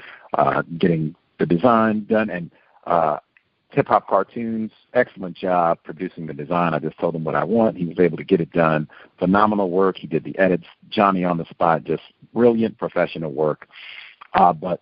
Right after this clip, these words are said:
since Gus had to do all the running around to do everything to do this, and, uh, I said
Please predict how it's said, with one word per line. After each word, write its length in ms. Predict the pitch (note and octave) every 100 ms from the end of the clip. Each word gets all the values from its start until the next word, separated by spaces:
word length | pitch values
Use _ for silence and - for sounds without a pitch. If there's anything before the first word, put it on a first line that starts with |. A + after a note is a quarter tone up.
| _
since 160 | G#2+ G2
Gus 180 | - A2+
had 180 | - G#2+
to 60 | G2+
do 220 | G#2+ G#2
all 140 | G2
the 80 | F#2+
running 280 | F2+ F#2+ F#2+
around 520 | F2 F#2 F#2 F2+ F2+
to 60 | E2+
do 140 | F#2+
everything 560 | F2 F2 - F2 E2+ E2+
to 80 | -
do 220 | D2 G#2+
this, 220 | G2+ G2 F#2+
and, 300 | D2 D#2+ D2+ - - _ -
uh, 120 | D#2
I 160 | D#2+ -
said 380 | F#2+ F2+ E2